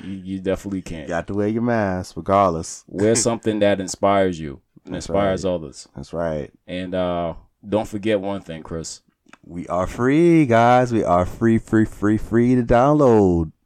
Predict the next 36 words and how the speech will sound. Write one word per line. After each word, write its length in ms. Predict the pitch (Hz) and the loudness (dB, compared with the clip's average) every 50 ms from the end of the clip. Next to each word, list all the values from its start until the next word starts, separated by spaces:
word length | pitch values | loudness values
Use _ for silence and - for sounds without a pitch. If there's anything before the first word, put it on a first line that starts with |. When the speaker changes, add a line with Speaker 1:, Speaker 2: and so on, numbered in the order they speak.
| _ _ _ - - | _ _ _ -12 -6
Speaker 1:
Yes, 280 | 87 87 85 76 - - | -4 -2 -2 -4 -6 -10
Speaker 2:
You 160 | - 90 92 | -6 -4 -2
Speaker 1:
download 440 | 95 98 98 101 101 113 123 139 147 | -2 0 0 0 0 0 0 0 0
this 80 | 156 156 | 0 -2
Speaker 2:
know? 40 | - | -2
Speaker 1:
show. 340 | 95 85 80 76 76 76 73 | -4 -4 -4 -6 -6 -8 -6
This 160 | 90 98 101 | -6 -4 -4
show 320 | - - 113 107 104 101 92 | -4 -2 -2 0 0 0 -2
is 100 | 85 - | -4 -8
free 380 | - - 92 90 87 82 76 - - | -10 -10 -10 -8 -8 -8 -10 -8 -6
at 220 | 80 82 80 - | -6 -6 -6 -6
no 280 | 82 90 95 98 104 101 | -6 -4 -2 -2 -2 -4
cost 640 | - - - 107 98 95 92 90 - - _ - _ _ _ _ - | -6 -8 -6 -2 -2 -2 -2 -2 -6 -10 _ -16 _ _ _ _ -16
to 140 | - 104 98 | -14 -12 -10
you. 260 | 90 87 87 80 69 | -8 -6 -6 -6 -6
Speaker 2:
Whatsoever. 1040 | - - 98 110 - - - 127 120 - - 123 135 127 113 87 80 78 73 82 92 _ _ _ _ - - | -4 -2 -2 -2 -2 -2 -2 0 0 2 4 2 2 2 0 -2 -2 -2 -2 -6 -10 _ _ _ _ -14 -12
<laughs> 200 | - - - - 120 95 - - | -12 -8 -2 -2 -2 -2 0 0
Speaker 1:
It's 200 | 117 95 87 87 | 0 0 0 -2
been 220 | 95 113 113 113 | -2 -2 0 0
that 200 | 113 117 117 117 | 2 4 4 4
way 440 | 113 117 117 113 113 113 117 117 123 - - | 6 4 4 4 4 2 0 -2 -6 -12 -10
since 300 | - - 92 90 - - | -10 -8 -8 -8 -10 -8
two 140 | - 135 123 | -8 -8 -4
thousand 440 | 107 110 107 107 107 104 101 107 - | 0 2 4 4 2 2 -2 -8 -6
thirteen, 640 | - 104 101 98 - - 127 127 135 143 143 - _ _ _ _ - | -4 -4 -4 -4 -4 -6 -6 -4 -4 -4 -6 -10 _ _ _ _ -12
and 100 | - 95 | -10 -10
it's 100 | 92 - | -10 -10
gonna 260 | - 101 101 101 98 | -8 -8 -8 -8 -8
continue 440 | - - 92 90 - 123 131 135 131 | -10 -12 -12 -10 -6 -6 -4 -4 -4
to 60 | 123 | -4
be 160 | 101 113 113 | 0 0 2
that 200 | 110 107 104 101 | 2 4 2 2
way 300 | 98 101 101 98 95 92 - _ - | 2 2 2 2 0 -2 -6 _ -2
all 240 | 98 98 101 101 101 | 2 2 2 2 0
throughout. 500 | - - 107 101 98 95 87 71 57 - _ _ | -2 -6 -6 -2 -2 0 0 0 -2 -6 _ _
Speaker 2:
Right. 580 | _ 71 73 73 73 76 73 69 67 65 65 | _ -18 -16 -14 -14 -14 -14 -16 -16 -18 -20